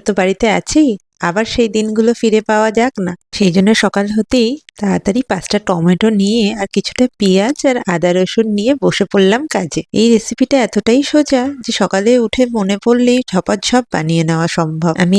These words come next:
এর জন্য কয়েকটা টমেটো নিয়েছি, গোটা পাঁচেক টমেটো নিয়েছি, আর একটা ছোট পেঁয়াজ নিয়েছি আর আদা রসুন। এবার একটা প্যানের মধ্যে কিছুটা বাটার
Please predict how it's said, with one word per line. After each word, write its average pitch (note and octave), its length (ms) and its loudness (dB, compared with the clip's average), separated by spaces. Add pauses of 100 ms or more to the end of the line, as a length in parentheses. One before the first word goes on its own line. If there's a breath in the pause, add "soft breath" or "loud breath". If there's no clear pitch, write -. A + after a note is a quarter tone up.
এর F3+ 160 -2
জন্য G3+ 180 0 (160)
কয়েকটা - 360 -4
টমেটো E3+ 380 2
নিয়েছি, F#3 420 -2 (220)
গোটা C#4+ 260 2
পাঁচেক B3+ 360 -2
টমেটো A3 420 0
নিয়েছি, A#3 320 0 (260)
আর E3+ 100 0
একটা D#3+ 300 -2
ছোট F3 220 -4 (180)
পেঁয়াজ E3+ 400 2
নিয়েছি G#3+ 400 -2 (140)
আর A#3+ 160 0 (120)
আদা D#3 180 0
রসুন। D3+ 360 -4 (580 loud breath)
এবার F3+ 200 0
একটা F#3 360 -2
প্যানের E3 340 0
মধ্যে F3 420 -2 (160)
কিছুটা - 420 -4
বাটার C4+ 380 -2